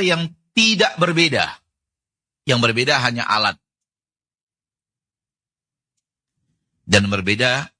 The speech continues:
juga kebiasaan manusia, mayoriti yang ada di tengah-tengah mereka. Ini berbeda.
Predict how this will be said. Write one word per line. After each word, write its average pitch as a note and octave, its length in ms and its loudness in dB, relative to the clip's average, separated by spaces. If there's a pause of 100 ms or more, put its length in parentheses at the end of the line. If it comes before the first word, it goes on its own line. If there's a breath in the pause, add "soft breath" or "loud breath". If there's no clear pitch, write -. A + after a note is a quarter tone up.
(220)
juga G2 560 -2
kebiasaan F#2+ 680 -4
manusia, A#2 760 -2 (520)
mayoriti G#2 680 -2
yang F2+ 80 -6
ada G2+ 240 -2
di F2 80 -10
tengah-tengah F2+ 560 -6
mereka. E2+ 580 -6 (1120)
Ini G#2 160 2
berbeda. F2 400 -2